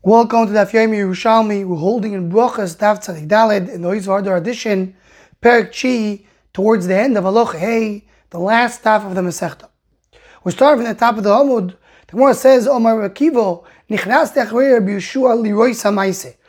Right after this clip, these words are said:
Rabbi Akiva says, "I went after Rabbi Yeshua to see how exactly he does when he goes to the Beis Hakisa, to the bathroom."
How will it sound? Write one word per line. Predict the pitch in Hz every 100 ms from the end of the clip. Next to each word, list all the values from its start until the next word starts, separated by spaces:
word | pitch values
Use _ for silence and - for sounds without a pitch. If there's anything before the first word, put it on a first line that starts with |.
| _ _
Rabbi | 185 190
Akiva | 320 320
says, | - 277 262
"I | 220
went | 226 262
after | 254 262 262
Rabbi | 208
Yeshua | 185 269 262 190 185 - _ _
to | -
see | 233 - 311 269 -
how | 208 302
exactly | 226 214 247 247 233
he | 233
does | 196 208 226 175
when | 185 196
he | 202
goes | 202 220 202 175 _
to | 208
the | 190
Beis | 190 202 180
Hakisa, | - 233 - 160
to | 180
the | 175
bathroom." | 175 170